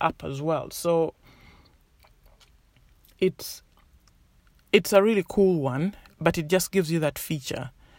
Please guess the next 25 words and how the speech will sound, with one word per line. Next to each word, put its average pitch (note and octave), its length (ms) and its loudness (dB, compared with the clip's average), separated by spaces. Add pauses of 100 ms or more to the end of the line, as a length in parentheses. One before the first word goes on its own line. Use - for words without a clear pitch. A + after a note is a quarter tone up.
(180)
You're F3 140 0
just F3 260 2
able D#3 320 0
to - 160 -8
order. D3+ 360 0
So D3+ 140 2
I D#3+ 60 4
don't F#3 160 2
know E3+ 80 2
whether D#3+ 240 0
they're C#3 140 -6
going D3+ 160 -4
to - 160 -10
have D3+ 260 -2
any D3+ 260 0
add-ons, C#3+ 680 -4 (300)
because D#3 300 0
these E3 180 0
days E3 280 0
things D3+ 280 -6
are B2 60 -8
changing C#3+ 440 -4
every B2+ 220 -4
five D3 320 -2
minutes. C#3 500 -4